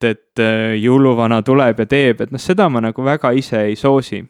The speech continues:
Aga midagi on selles jõuluvana meemis, mis on toredat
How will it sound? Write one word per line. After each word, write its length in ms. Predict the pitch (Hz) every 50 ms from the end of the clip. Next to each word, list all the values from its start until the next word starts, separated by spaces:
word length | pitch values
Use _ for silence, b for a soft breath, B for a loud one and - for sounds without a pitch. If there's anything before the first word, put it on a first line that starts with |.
| _
Aga 220 | _ - 135 - 156
midagi 400 | 160 208 214 233 175 120 110 117
on 80 | 110
selles 240 | - - 123 117 110
jõuluvana 460 | - 143 156 156 131 113 107 107 107
meemis, 420 | 110 123 135 135 127 117 104 95 -
mis 220 | - 110 - - -
on 220 | 113 110 113 117
toredat 480 | - 151 156 151 123 104 98 104 - _